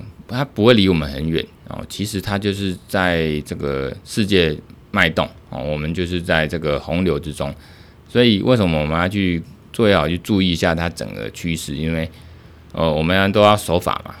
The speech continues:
法规遵循啊，它有它的风险，所以我们其实每个人，包括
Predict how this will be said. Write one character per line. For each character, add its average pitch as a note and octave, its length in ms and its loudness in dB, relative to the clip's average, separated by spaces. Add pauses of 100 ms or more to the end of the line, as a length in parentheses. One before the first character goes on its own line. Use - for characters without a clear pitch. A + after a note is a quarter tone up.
法 E2 140 -6
规 G#2+ 160 0
遵 A2 220 0
循 C2 260 -8 (280)
啊， - 100 -4
它 A2 180 0
有 E2 140 4
它 G2+ 120 4
的 F2 60 2
风 G2+ 280 0
险， - 240 -6 (160)
所 - 180 -4
以 A2+ 40 4
我 G2+ 100 4
们 E2 180 0
其 F2+ 180 -6
实 E2 200 -4
每 D2 200 -2
个 E2+ 120 0
人， C#2+ 320 0
包 E2+ 200 0
括 F2 360 -2